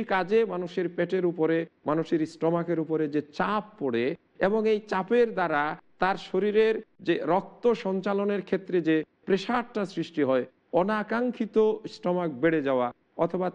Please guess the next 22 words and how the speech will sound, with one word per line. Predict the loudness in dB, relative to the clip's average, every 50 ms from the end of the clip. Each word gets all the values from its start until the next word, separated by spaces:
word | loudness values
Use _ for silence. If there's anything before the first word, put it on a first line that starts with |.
| -2 0
তার | 0 0 0 -2
মধ্যে | -4 -4 -6 -2 0 0 0 0 0 -2
অনাকাঙ্ক্ষিত | -2 -4 -4 -4 -4 -4 -4 -6 -4 -4 -4 -4 -2
গ্যাস | -4 0 0 2 0 0 -2 -6 -12 -14
সৃষ্টি | -14 -14 -12 -8 -6 -4
হওয়া, | -2 0 -2 -2 -4 -6 _ _ _
একজন | 0 0 0 0 -2 -4 -2
নামাজি | -2 -2 -2 0 -2 -2 -2 -2 -2 -2
যথাযথভাবে | -2 -4 -4 -4 -6 -6 -6 -4 -4 -4 -2 -2 -4 -4
নামাজ | -4 -4 -6 -6 -8 -14 _ _ 0
পড়লে | 0 2 2 2 0 0 0
এখানে | -2 -2 -2 -4 -4 -4
সে | -6 -2 0 0 0 0 0
এই | 0 -2 -2
ফায়দাগুলো | -2 -2 -2 -2 -2 -2 -4 -4 -4 -4 -4 -4
পায়। | -6 -6 -6 -6 -10 _ _ _ _ 2
তো | 4 4 4 0 -4 -10 -18 -20 -20 -20 -20
সেজদাতে | -18 -2 0 0 0 2 0 0 0 0 0 -2
যখন | -2 -2 -2 -2 -4
একটা | -4 -4 -4 -4
মানুষ | -2 -2 -2 -2 -2 -2
যায়, | 0 0 0 -2